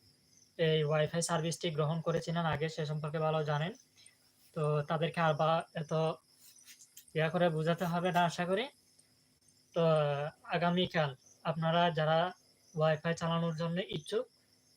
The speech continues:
আপনারা বিশ টাকা করে কানেক্ট আগের মতো নিয়ে আসবেন।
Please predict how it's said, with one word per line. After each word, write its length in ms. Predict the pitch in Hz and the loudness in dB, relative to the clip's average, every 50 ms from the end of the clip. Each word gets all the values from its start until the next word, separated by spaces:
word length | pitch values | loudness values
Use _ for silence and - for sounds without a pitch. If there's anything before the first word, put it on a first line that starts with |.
| _ _ _ _ - - _ _ _ _ | _ _ _ _ -20 -20 _ _ _ _
আপনারা 440 | - - - - 170 165 170 170 170 | -8 -8 -4 -2 0 4 4 4 4
বিশ 220 | 151 151 165 151 - | 4 2 -2 -2 0
টাকা 260 | - 165 156 170 160 | -2 -2 0 0 -2
করে 240 | - 180 170 185 180 | 0 2 2 2 2
কানেক্ট 320 | - 170 160 175 175 196 | 2 0 0 0 0 0
আগের 220 | 180 156 147 151 | 0 0 0 0
মতো 320 | 151 156 151 151 190 220 262 _ _ _ _ _ _ - | -2 -2 -4 -4 -4 -6 -6 _ _ _ _ _ _ -4
নিয়ে 140 | 165 160 160 | -2 0 2
আসবেন। 280 | 160 151 151 185 233 | 2 2 2 0 -2